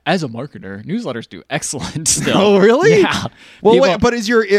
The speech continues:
Speaker 2: are you marketing towards children?
Speaker 1: I personally am not, but I've seen lots of, like, younger sites,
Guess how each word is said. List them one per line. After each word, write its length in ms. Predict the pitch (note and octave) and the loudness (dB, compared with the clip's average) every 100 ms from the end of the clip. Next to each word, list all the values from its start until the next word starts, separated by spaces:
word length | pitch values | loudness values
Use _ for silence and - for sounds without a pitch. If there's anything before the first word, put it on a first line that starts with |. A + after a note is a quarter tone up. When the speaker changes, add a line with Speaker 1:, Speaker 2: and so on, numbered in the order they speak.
| E3+ | 2
Speaker 2:
are 80 | G3+ | 0
you 100 | F#3+ | 2
marketing 400 | F3 F#3 G3 F#3 | 0 0 0 0
towards 280 | F#3 F3 - | 0 0 0
children? 280 | F#3+ G#3 | 0 2
Speaker 1:
I 120 | A#3+ C#4 | 0 2
personally 380 | G#3+ F#3 E3 | -2 -2 -4
am 80 | C#3+ | -2
not, 200 | C3+ B2+ | 0 0
but 80 | C3+ | 0
I've 240 | D3 D3+ | 0 0
seen 160 | - F#3 | -4 -4
lots 240 | D3+ C3 D#3+ | 0 -2 -2
of, 100 | C3+ | -6
like, 160 | A#2+ | -6
younger 260 | A#2+ A#2 A2+ | -4 -4 -6
sites, 600 | - A2 G2+ - - - | -6 -8 -8 -10 -16 -16